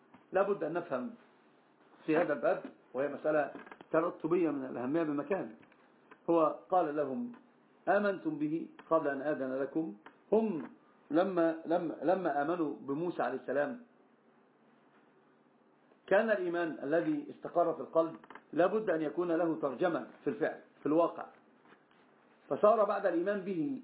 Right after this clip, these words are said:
وعلموا أن هذه ال-، ال-، القضية قضية حق،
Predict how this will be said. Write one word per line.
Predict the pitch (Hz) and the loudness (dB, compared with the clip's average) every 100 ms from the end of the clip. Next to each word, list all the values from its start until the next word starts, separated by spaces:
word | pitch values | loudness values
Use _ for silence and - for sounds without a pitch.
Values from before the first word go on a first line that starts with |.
| - - | -8 0
وعلموا | 143 180 175 156 | 2 2 0 -2
أن | 160 | 0
هذه | 156 185 170 | 0 0 0
ال-، | 160 147 151 | -2 -2 -2
ال-، | 143 143 135 | -2 -4 -2
القضية | 135 - 147 190 175 | -4 0 0 2 0
قضية | - 151 165 143 | 0 -2 -2 -2
حق، | 190 196 | -2 -2